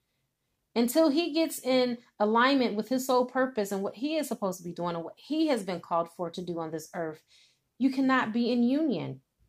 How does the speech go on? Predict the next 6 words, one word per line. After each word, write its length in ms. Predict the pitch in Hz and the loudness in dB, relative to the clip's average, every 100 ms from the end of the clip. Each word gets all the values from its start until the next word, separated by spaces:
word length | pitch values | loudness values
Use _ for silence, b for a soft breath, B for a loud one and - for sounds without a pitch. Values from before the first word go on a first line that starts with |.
| _ _ _ _ _ _ | _ _ _ _ _ _
It's 180 | 247 247 | 0 2
that 280 | 247 240 - | 2 0 0
plain 240 | 254 247 233 | -2 0 0
and 100 | 226 | 0
simple. 560 | 277 320 - 139 139 _ _ _ | -2 -4 -6 -14 -16 _ _ _
So 440 | - 254 247 240 | 0 4 4 2